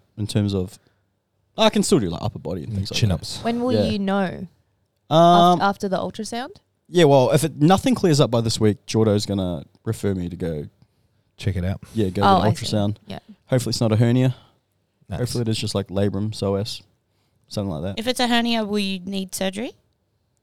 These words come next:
Speaker 1: I'm pretty sure you do, eh?
Speaker 2: No, it just depends on it.
Speaker 1: Yeah.
Speaker 4: Mm.
Speaker 2: Yeah. Uh, every, everything there can be conservatively managed, depending
Speaker 1: Mm.
Speaker 2: on exactly what it is and the severity of it.
Speaker 3: Mm.
Speaker 2: So I wouldn't,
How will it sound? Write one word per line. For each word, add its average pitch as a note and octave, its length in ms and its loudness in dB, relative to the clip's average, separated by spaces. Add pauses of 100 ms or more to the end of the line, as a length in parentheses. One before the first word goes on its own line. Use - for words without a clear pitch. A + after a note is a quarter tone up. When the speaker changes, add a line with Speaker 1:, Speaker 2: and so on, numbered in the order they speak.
(140)
Speaker 1:
I'm - 60 -8
pretty D4 140 4
sure D3 120 4
you G#2+ 60 4
do, B2 240 0
eh? F2 140 -2 (340)
Speaker 2:
No, F3 280 4
it D#3 80 2
just E3+ 180 -6
depends E2+ 280 -6
on E2 120 -6
it. E2+ 80 -8 (200)
Speaker 1:
Yeah. A2 220 -2
Speaker 4:
Mm. F3+ 380 -6
Speaker 2:
Yeah. F2 180 -16 (640)
Uh, - 120 -14
every, B2 220 2
everything G#2 460 0
there E2 200 -4
can F2+ 160 -6
be E2 120 -6
conservatively D#2 680 -6
managed, D2 460 -10 (600)
depending G#2 380 -4
Speaker 1:
Mm. E2 60 -8
Speaker 2:
on D#2+ 220 -8 (120)
exactly F#2+ 400 -4
what F2 160 -4
it E2 100 -10
is F2 220 -8
and E2 100 -10
the F#2 60 -8
severity E2 460 -8
of E2 160 -8
it. - 80 -16 (200)
Speaker 3:
Mm. F3+ 240 -8 (180)
Speaker 2:
So G#3 80 -4
I - 20 2
wouldn't, C#3+ 200 -2